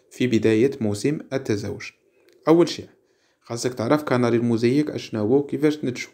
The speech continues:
كاين واحد الفيديو اللي كنا درنا قبل، غنخليه لكم في صندوق الوصف وغادي يبان في، آه، الإشعارات الفوق. يمكن لكم تطالعوا ليه باش تفرقوا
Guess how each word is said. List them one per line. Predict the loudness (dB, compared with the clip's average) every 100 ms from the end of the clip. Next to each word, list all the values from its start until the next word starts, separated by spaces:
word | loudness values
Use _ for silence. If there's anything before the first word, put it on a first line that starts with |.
| _
كاين | -4 -2
واحد | -2 -4
الفيديو | 0 2 4 4
اللي | 2
كنا | -2 2 2
درنا | 2 2 0
قبل، | -2 -4 0 0 -2 _ _ _ _ -6
غنخليه | -6 -2 0 2
لكم | 2 -2
في | -6
صندوق | -6 -4 -2 -2
الوصف | 0 0 0 -2
وغادي | 0 2 2
يبان | 2 0 -2
في، | -6 -8 -8 -12
آه، | -6 -4 -6
الإشعارات | -8 -8 -4 0 2 0 -4 _ _ _
الفوق. | -6 -4 -6 -6
يمكن | -6 0 2
لكم | 2 2 -4
تطالعوا | 0 2 2 2
ليه | 2
باش | 0 -2
تفرقوا | -4 -4 -4 0 0